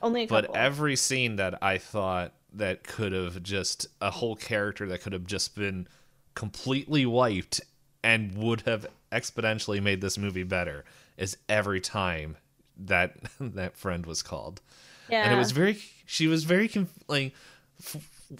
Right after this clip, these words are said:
Speaker 2: first scene, she's just, like, what, like, at work or, like, in her house or something? No, she's
Speaker 1: No, she's at
Speaker 2: smoking,
Speaker 1: home
Speaker 2: doing
Speaker 1: and
Speaker 2: the,
Speaker 1: she has a,
Speaker 2: she
Speaker 1: a
Speaker 2: has the bong.
Speaker 1: Yeah.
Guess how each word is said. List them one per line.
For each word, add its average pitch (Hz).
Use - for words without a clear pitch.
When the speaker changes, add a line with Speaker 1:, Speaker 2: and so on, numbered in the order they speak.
Speaker 2:
first 190
scene, 196
she's 165
just, 147
like, 123
what, 110
like, 101
at 110
work 101
or, 101
like, 95
in 107
her 107
house 101
or 113
something? 104
No, 120
she's 226
Speaker 1:
No, 233
she's 247
at 247
Speaker 2:
smoking, -
Speaker 1:
home 202
Speaker 2:
doing 127
Speaker 1:
and 180
Speaker 2:
the, 196
Speaker 1:
she 185
has 180
a, 165
Speaker 2:
she 175
Speaker 1:
a 175
Speaker 2:
has 107
the 120
bong. 98
Speaker 1:
Yeah. 151